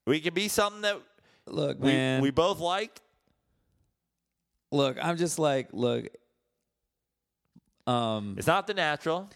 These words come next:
Speaker 1: You're, you're like, you're so vehemently anti-natural.
Speaker 2: I just,
Speaker 1: Do you
Speaker 2: I
Speaker 1: hate, do you hate The Natural more than you hate The Sandlot?
Speaker 2: <sighs> Man, it's like,
Speaker 1: See,
Speaker 2: do
Speaker 1: f-
Speaker 2: I like Harry Potter or do I like Goosebumps?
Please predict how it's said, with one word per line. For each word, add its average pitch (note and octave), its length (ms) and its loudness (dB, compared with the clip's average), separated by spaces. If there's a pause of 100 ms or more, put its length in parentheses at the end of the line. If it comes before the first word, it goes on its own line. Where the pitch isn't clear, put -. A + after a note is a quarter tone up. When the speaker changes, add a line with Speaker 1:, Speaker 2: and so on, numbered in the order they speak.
(160)
Speaker 1:
You're, C#3 220 2
you're D3+ 220 2
like, D#3+ 200 -2
you're D#3+ 180 -2 (100)
so G#3 220 0
vehemently F#3 520 -4
anti-natural. C3 800 -2 (240)
Speaker 2:
I A3 140 4
just, B3+ 500 -2
Speaker 1:
Do B3+ 60 2
you F#3 80 4
Speaker 2:
I G#3 40 4
Speaker 1:
hate, G#3 360 -2
do D#3+ 80 -2
you E3+ 40 4
hate G3 180 0
The F3+ 80 -2
Natural D#3+ 440 0
more D#3 160 0
than D3+ 120 -4
you D3+ 60 0
hate D#3 120 0
The D3+ 80 -4
Sandlot? D#3 480 -4 (2500)
Speaker 2:
<sighs> - 60 -18 (460)
Man, C3 360 -6 (1200)
it's - 140 -10
like, D3 360 -4 (1000)
Speaker 1:
See, E3+ 120 2
Speaker 2:
do D#3 160 4
Speaker 1:
f- D#3+ 40 4
Speaker 2:
I - 20 2
like F#3 460 -2
Harry G3 360 2
Potter E3+ 460 2
or C3+ 100 2
do C3 220 2
I B2+ 40 2
like B2+ 240 -2
Goosebumps? A#2+ 680 0